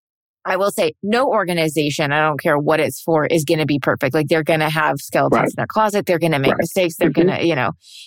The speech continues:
Speaker 1: s-, s-, a lot of them can be sketchy no matter what. But you see in the media,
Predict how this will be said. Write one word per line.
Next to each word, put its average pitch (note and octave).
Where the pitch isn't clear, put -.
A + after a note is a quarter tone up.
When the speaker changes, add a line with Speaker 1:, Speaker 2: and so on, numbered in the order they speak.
Speaker 1:
s-, -
s-, E3+
a A3
lot G#3+
of G3
them F#3+
can F3
be D#3+
sketchy E3+
no E3
matter E3
what. D#3
But E3+
you F#3+
see A3
in G3
the E3+
media, F#3